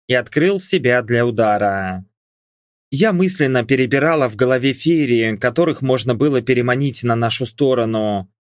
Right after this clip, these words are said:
О поддержке родственников можно не мечтать, лишь бы не мешали и оставили нас в покое, не считая угрозой. Собственный двор.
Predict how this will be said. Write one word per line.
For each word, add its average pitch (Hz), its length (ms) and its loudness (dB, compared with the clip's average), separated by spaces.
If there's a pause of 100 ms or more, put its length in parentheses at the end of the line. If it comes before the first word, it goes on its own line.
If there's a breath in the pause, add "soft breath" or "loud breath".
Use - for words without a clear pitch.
(480)
О 127 100 -2
поддержке 151 540 0
родственников 160 800 -2
можно 123 340 0
не 135 140 0
мечтать, 139 640 -2 (260)
лишь 147 300 0
бы 185 100 4
не 160 140 0
мешали 147 480 0
и 113 200 0
оставили 120 600 0
нас 117 300 -2
в - 80 -20
покое, 113 680 0 (200)
не 135 100 -2
считая 135 500 0
угрозой. 110 1000 -2 (760)
Собственный 139 800 -2
двор. 110 640 0